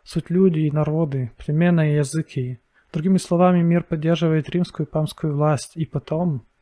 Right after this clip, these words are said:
говорится в Откровении семнадцать четыре: «Жена облачена была в пар пурпурное и багряное». Подумайте, какие ф-, официальные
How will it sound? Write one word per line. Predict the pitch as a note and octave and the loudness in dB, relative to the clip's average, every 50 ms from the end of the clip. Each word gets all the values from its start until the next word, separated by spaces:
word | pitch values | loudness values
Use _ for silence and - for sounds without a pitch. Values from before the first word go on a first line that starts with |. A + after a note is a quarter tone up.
| _ _ _ - | _ _ _ -8
говорится | - D3+ D3 D#3 D#3 - - C#3+ | -4 -2 -2 -2 -2 -2 -4 -6
в | |
Откровении | C#3+ - - D#3 D3 D3+ D3+ D3+ D3 C#3+ C#3 | -4 -2 -2 0 2 2 2 0 0 -2 -4
семнадцать | - - D3+ D3 D3+ D3+ D3 - C3+ - | -4 -4 -4 -2 -2 -2 -4 -4 -8 -12
четыре: | - - C3+ - _ - - E3+ F3+ F3+ E3+ C#3+ C#3 C#3 D3+ C#3+ _ _ _ _ _ _ _ _ _ _ _ _ _ _ - - - - | -12 -12 -12 -14 _ -10 -4 -2 0 0 0 0 0 -2 -4 -6 _ _ _ _ _ _ _ _ _ _ _ _ _ _ -20 -20 -14 -10
«Жена | - - D#3+ E3+ F3+ F#3 F3+ | -4 0 2 4 6 6 4
облачена | E3 D3 D#3 D3+ - - E3 E3 E3 E3 | 4 2 0 -2 0 0 2 2 4 4
была | D#3 D#3 D3+ D#3 D3+ | 4 2 2 2 2
в | - - _ | 0 -2 _
пар | - - E3 E3 E3 - _ _ | 2 4 4 4 2 -2 _ _
пурпурное | - F#3 F#3+ F#3+ - - E3 D3 D3+ D3+ D3 D3+ D3+ | -2 0 0 0 -2 -2 -2 0 0 0 0 0 0
и | D3+ D#3 | -2 -2
багряное». | C#3+ C#3 D3+ C3+ - D#3 D#3+ E3 E3 D#3 C#3+ C#3 C3+ C3 B2+ A#2+ - _ _ _ _ _ _ _ _ _ _ _ _ _ _ _ _ | -2 -4 -4 0 2 2 4 4 4 4 2 2 0 -2 -4 -6 -8 _ _ _ _ _ _ _ _ _ _ _ _ _ _ _ _
Подумайте, | - F#3+ F3+ G#3+ A3+ F#3+ E3 D3 B2+ - - C3+ C3 - _ _ _ _ _ _ _ _ | 0 0 2 2 2 2 2 0 0 -2 -6 -8 -8 -10 _ _ _ _ _ _ _ _
какие | - D#3 - - F#3+ F3 | -20 -14 -8 -4 -4 -4
ф-, | C#3+ - - - | -4 -6 -6 -6
официальные | - - F3 D#3 - - D#3 D3+ D3+ D3+ D3 | -4 -2 -4 -2 0 0 0 2 2 0 -4